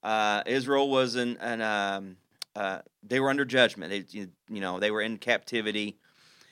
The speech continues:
Uh, Ezekiel was actually going to be a priest, and he was around thirty years old at the time of this was written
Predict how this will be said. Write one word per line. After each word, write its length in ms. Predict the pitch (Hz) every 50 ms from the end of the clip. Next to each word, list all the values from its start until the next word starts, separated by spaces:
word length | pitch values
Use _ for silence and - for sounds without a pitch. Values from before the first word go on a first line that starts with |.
| _ _ _ _ _ _ _ -
Uh, 160 | - 120 120 -
Ezekiel 640 | 123 123 113 101 - 143 170 196 - 165 156 147 135
was 140 | 123 120 101 -
actually 1300 | - 107 117 139 170 165 - - - 190 180 156 139 127 127 127 127 127 127 127 123 123 123 120 117 110 - 104
going 300 | 104 123 131 147 156 156
to 100 | 151 139
be 200 | 117 131 117 107
a 60 | 98
priest, 760 | - - - - 156 156 143 107 90 78 - - - - - - _ _ -
and 120 | - 107 110
he 100 | 120 123
was 140 | 120 117 110
around 300 | 117 117 110 107 92 -
thirty 240 | 117 113 120 131 131
years 320 | 131 139 147 151 139 131
old 200 | 143 143 139 131
at 100 | 110 -
the 80 | 113 104
time 280 | - 117 117 110 107 107
of 80 | 104
this 220 | 101 101 - - -
was 240 | 78 98 95 92
written 380 | 95 110 113 - - 90 90